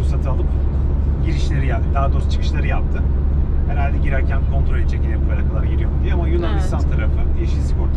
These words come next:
Speaker 1: kontrol etmedi. Sadece pasaportlara baktı.
Speaker 2: Evet.
Speaker 1: İçine bile bakmadı ya arabanın.
Speaker 2: E işte bu yıl bir tek Türkiye tarafı bagaja baktı, karavanın içine baktı. Geçen yıl onu da yapmamış.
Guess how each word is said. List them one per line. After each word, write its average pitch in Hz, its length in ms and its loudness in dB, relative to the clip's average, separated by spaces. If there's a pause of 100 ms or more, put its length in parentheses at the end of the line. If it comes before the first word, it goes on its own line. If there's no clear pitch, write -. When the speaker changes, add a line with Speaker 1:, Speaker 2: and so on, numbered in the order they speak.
(100)
Speaker 1:
kontrol - 200 0
etmedi. - 220 0
Sadece 139 240 -2
pasaportlara - 520 0
baktı. - 260 0 (160)
Speaker 2:
Evet. - 300 0 (720)
Speaker 1:
İçine - 220 0
bile - 180 0
bakmadı - 360 0
ya - 80 2
arabanın. - 340 0 (680)
Speaker 2:
E - 60 0
işte - 220 0 (100)
bu - 80 0
yıl 330 320 0
bir 330 100 0
tek - 240 0
Türkiye - 380 0
tarafı - 400 2 (680)
bagaja - 400 0
baktı, 254 440 0 (180)
karavanın 254 380 0
içine - 380 0
baktı. - 440 0 (560)
Geçen - 280 0
yıl - 180 0
onu - 200 0
da 220 80 0
yapmamış. - 420 0